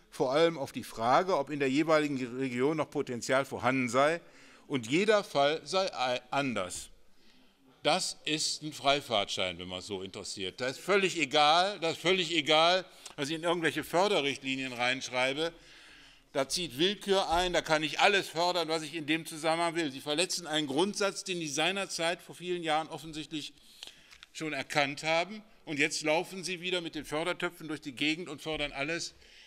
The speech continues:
was nicht schnell genug Beine hat, um wegzulaufen und eine Förderung zu kriegen. Alles, was ein Hotel, alles, alles, alles, was eine Hotelförderung offensichtlich im Augenblick beinhaltet, wollen Sie fördern. Offensichtlich haben Sie die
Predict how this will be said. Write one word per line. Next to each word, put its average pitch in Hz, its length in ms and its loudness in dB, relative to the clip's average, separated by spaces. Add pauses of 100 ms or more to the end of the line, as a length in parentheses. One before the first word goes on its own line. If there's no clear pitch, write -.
(220)
was 143 160 -6
nicht 147 120 -6
schnell 156 180 0
genug 147 240 -2
Beine 135 280 2
hat, 139 100 -4
um 131 100 -12
wegzulaufen 135 560 -2
und 131 60 -8
eine 135 80 -8
Förderung 135 360 2
zu 113 100 -12
kriegen. 101 300 -4
Alles, 165 240 2
was 151 180 2
ein 147 100 0
Hotel, 170 420 6 (420)
alles, 202 420 4 (200)
alles, 214 600 6
alles, 190 420 4
was 165 200 0
eine 165 100 -2
Hotelförderung 175 800 4
offensichtlich 165 540 -4
im 156 120 -2
Augenblick 151 320 4
beinhaltet, 156 540 -2
wollen 143 180 -2
Sie 139 80 -10
fördern. 113 440 -2 (560)
Offensichtlich 180 800 2 (680)
haben 156 260 4
Sie 147 140 -2
die 135 160 -4